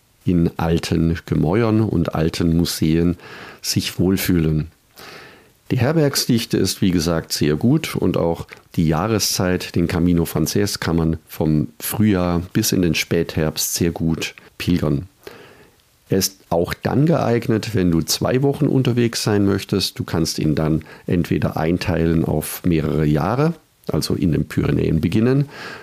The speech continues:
zwei Wochen laufen, so weit wie du kommst, und dann einfach in einem anderen Jahr an dieser Stelle weitermachen. Wenn du in Santiago unbedingt ankommen möchtest,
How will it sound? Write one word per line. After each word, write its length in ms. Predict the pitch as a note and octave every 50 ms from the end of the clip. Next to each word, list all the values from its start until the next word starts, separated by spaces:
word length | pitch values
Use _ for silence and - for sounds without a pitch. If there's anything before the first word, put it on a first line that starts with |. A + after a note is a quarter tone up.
| - _ _
zwei 300 | - - - F2+ F2 E2
Wochen 260 | D#2+ D#2+ - - E2
laufen, 340 | D#2 D#2+ E2 F2+ - - F2+
so 140 | D#2+ - E2+
weit 220 | D#2 D#2 D#2 D2+ -
wie 80 | -
du 120 | - D#2+ D#2
kommst, 500 | - - C#3 F3 - - - - - - - _ _ _ _ _ _ _ _ _ _ - - -
und 300 | - G#2+ G2 - - -
dann 140 | - D#2+ D#2
einfach 420 | - - E2 D#2 - - D#2+ D#2+ -
in 160 | - E2+ D#2+
einem 320 | - - E2 D#2+ D#2 D#2
anderen 460 | - - D#2+ D2+ D#2 - - - F2
Jahr 300 | D#2+ D#2+ D#2 D2+ D2+ -
an 100 | - F2+
dieser 280 | E2+ - - - - F2+
Stelle 400 | - - - D#2+ - E2+ F#2+ A#2 - - - - - - _ _
weitermachen. 800 | - D#2+ D#2+ E2 D#2 - - E2+ C#2+ D2+ C#2+ - - D#2+ D2 D#2 - _ _ _ - - - - - - - - - - - - - - - -
Wenn 240 | - G2+ G#2 A#2 A#2
du 180 | A2 G#2+ G#2 G2+
in 420 | - - G2+ G2 F#2 F#2 F2+ F2 E2
Santiago 680 | - - E2 E2 E2 - - F#2 E2+ E2+ F2 E2 F2+
unbedingt 520 | E2+ - - F2+ F2 E2+ - D#2+ E2 D2
ankommen 540 | - - G#2+ C3+ C3+ - B2+ A#2+ A#2 A#2 A2
möchtest, 580 | G#2+ G#2 G#2 - - G#2 F#2+ - - - -